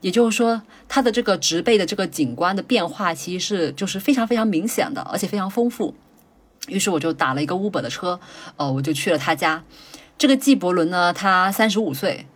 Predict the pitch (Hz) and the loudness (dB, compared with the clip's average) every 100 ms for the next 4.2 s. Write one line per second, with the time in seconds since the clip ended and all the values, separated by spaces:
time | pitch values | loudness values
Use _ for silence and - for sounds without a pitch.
0 | - - 240 240 - 190 147 - 143 262 | -16 -2 0 0 2 2 0 0 0 2
1 | 262 175 220 180 - 90 - 170 185 202 | 2 0 0 0 -2 -6 -4 -2 0 0
2 | 190 165 - 247 247 208 143 147 135 - | 2 2 2 2 2 4 2 2 0 -2
3 | - 302 233 156 127 147 135 139 135 151 | 2 4 4 0 -6 -4 -4 -4 -4 -4
4 | 139 - | -4 -6